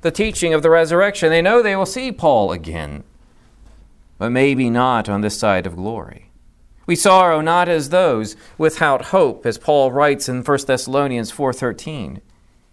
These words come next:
For this parting and all parting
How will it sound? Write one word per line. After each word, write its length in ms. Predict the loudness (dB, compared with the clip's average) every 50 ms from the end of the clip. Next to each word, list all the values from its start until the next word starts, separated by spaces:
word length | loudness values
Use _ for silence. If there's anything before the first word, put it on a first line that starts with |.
| _ _ _ _ _ _ _ _ _ _ _ _ _ _ _
For 100 | -2 0
this 140 | 0 0 0
parting 580 | 0 4 4 6 6 6 4 2 0 0 0
and 280 | 0 0 0 0 -2 -4 -2
all 320 | 0 2 4 4 4 2 0
parting 680 | -2 -2 0 0 0 -2 -4 -10 -12 -12 -12 -14 -18